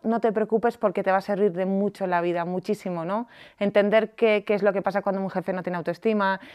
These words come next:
eh, entender, bueno, pues salir de esos momentos. Mira, ahí entendí también el hábito de correr, lo bueno que es sin saber nada del coaching ni del crecimiento personal.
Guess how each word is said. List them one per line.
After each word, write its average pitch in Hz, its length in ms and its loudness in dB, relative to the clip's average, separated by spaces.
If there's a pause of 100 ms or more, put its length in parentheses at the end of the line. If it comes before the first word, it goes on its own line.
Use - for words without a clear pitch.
(140)
eh, 208 320 2
entender, 208 560 2
bueno, 233 280 0
pues 214 260 -4
salir 208 460 4
de 208 100 4
esos 196 240 -2
momentos. 214 640 4
Mira, 214 200 2
ahí 190 140 2
entendí 202 300 0
también 196 240 2
el 185 80 2
hábito 196 220 4
de 196 100 4
correr, 196 280 4
lo 190 120 4
bueno 190 240 -2
que 196 80 -2
es 190 80 -6
sin 185 140 -4
saber 185 280 0
nada 180 220 -2
del 175 180 -4
coaching 190 380 -4 (320)
ni 196 80 4
del 180 160 4
crecimiento 180 440 -2
personal. 208 540 -2